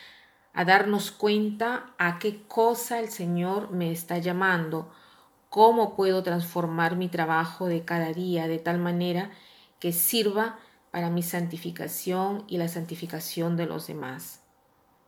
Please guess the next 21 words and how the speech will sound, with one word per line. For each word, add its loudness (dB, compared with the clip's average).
De 4
repente 4
debo 2
tratar 0
de 2
buscar 0
más 0
empeño, 0
más 2
puntualidad, 0
más 2
atención, -2
más 4
competencia, -2
de 0
repente -2
tratar 0
de 0
llegar 2
más 0
puntual, -2